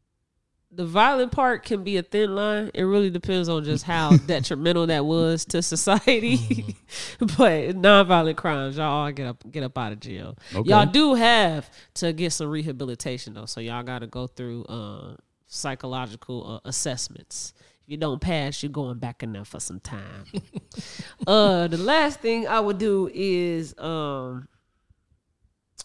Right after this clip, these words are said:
Speaker 1: uh, I would r-, get rid of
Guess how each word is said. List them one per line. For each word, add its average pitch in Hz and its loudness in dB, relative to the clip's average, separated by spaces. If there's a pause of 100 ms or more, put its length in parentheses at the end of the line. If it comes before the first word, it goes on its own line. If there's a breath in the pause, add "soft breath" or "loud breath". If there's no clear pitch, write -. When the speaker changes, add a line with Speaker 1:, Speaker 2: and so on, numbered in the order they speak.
(540 loud breath)
Speaker 1:
uh, 160 4
I 185 6
would 175 0 (120)
r-, 139 -8 (320)
get 233 -2
rid 202 0 (100)
of 156 -2